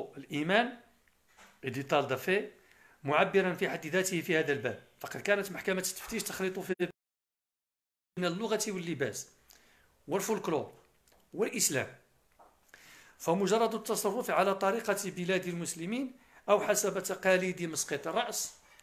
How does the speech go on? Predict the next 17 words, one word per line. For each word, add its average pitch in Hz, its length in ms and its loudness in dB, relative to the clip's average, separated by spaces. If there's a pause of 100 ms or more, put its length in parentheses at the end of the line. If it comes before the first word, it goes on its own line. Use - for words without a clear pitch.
(100)
كان 185 320 8
يعتبر 175 500 0
من 170 140 -2
لدن 165 260 -2
المحققين 165 680 -4
هرطقة 165 760 2 (380)
تهدد 143 420 -2
العقيدة 160 560 0
المسيحية، 147 640 -6 (580)
وكان 170 360 2
من 160 120 -4
اللازم 170 460 2
على 165 240 0
كل 160 220 -4
المؤمنين 165 720 -4 (220)
وبدون 139 400 -4
استثناء 165 640 -4